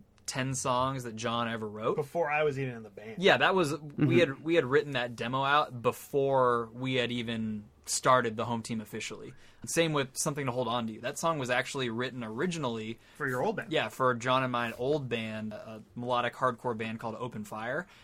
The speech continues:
Speaker 1: And funny
Speaker 2: Mm-hmm.
Speaker 1: story, the singer of Open Fire, who was the main writer, actually turned it down. And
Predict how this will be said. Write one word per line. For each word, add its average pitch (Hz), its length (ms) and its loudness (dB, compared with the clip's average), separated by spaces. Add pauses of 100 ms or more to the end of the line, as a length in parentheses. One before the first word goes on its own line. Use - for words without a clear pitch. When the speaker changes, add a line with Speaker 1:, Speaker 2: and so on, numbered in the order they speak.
(180)
Speaker 1:
And 117 400 -2 (120)
funny 170 340 -2
Speaker 2:
Mm-hmm. 143 60 -4
Speaker 1:
story, 135 520 2 (120)
the 127 100 -12
singer 170 400 0
of 120 100 0
Open 120 240 0
Fire, 120 560 0 (200)
who 127 180 -2
was 117 340 -4
the 117 80 -6
main 120 340 -2
writer, 107 460 -8 (200)
actually 127 340 0
turned 151 360 -4
it 113 120 -10
down. 120 460 -4 (440)
And 113 640 -2